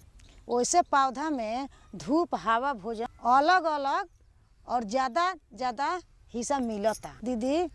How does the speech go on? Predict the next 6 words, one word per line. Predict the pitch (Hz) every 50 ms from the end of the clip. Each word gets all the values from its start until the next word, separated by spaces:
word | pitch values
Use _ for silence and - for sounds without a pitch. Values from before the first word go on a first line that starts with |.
| - - - - - - - - - - - -
पहले | 254 254 262 277 320 392 349
से | 330 349
जौन | 285 330 320 311 277
बोअल | 226 269 302 302 320 320 285
बा | 214 220 208 220 254 285 277 -
खेत, | 233 240 254 285 -